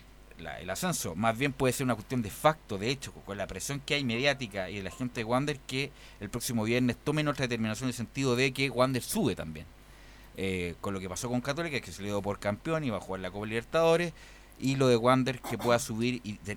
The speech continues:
y recibir los dineros que le corresponden como equipo de primera A y no de primera B. Así que este viernes, con la presión mediática que hay, pues se puede que se resuelva, eh,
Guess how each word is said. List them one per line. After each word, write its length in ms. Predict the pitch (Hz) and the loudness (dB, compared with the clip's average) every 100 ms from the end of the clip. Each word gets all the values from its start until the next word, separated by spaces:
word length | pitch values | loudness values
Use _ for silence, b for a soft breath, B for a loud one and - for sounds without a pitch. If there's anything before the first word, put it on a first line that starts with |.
| - | -8
y 120 | 101 | -8
recibir 360 | 92 - 107 117 | -6 -6 -4 -2
los 140 | 107 | -2
dineros 260 | 98 107 107 | -2 -4 -4
que 80 | |
le 80 | 98 | -6
corresponden 480 | 90 87 - 113 113 - | -6 -8 -6 -2 -2 -4
como 200 | 92 87 | -4 -4
equipo 260 | 87 104 | -4 -2
de 100 | 98 | -2
primera 420 | 87 87 98 98 107 | -2 -4 0 0 0
A 80 | |
y 40 | 107 | 0
no 120 | 101 | -2
de 100 | 98 | -4
primera 300 | 90 95 95 | -4 -6 -2
B. 160 | 117 95 - B B B B | -4 -6 -14 B B B B
Así 240 | 95 - 120 | -6 -4 -2
que 160 | 120 - | -4 -4
este 280 | 139 156 143 | -4 0 6
viernes, 600 | 185 147 127 139 139 - - - - - - - - | 6 6 4 0 -4 -12 -18 -20 -20 -20 -20 -16 -8
con 160 | 104 | 0
la 80 | 104 | 0
presión 300 | 104 - 139 | 0 -4 0
mediática 540 | 131 131 156 151 147 139 | 2 4 4 2 -2 -4
que 360 | 139 135 131 | -6 -8 -2
hay, 300 | 143 156 190 233 b b b - - | 0 0 -2 -12 b b b -20 -4
pues 260 | 131 123 | 0 2
se 140 | 117 110 | 0 -2
puede 180 | 127 123 | 0 0
que 240 | 120 113 | 0 0
se 140 | - | -2
resuelva, 880 | 107 101 131 120 110 104 98 92 87 - b b b - | -6 -4 0 0 4 4 6 2 -2 -10 b b b -14
eh, 520 | - 95 95 92 90 | -6 -4 -2 -4 -6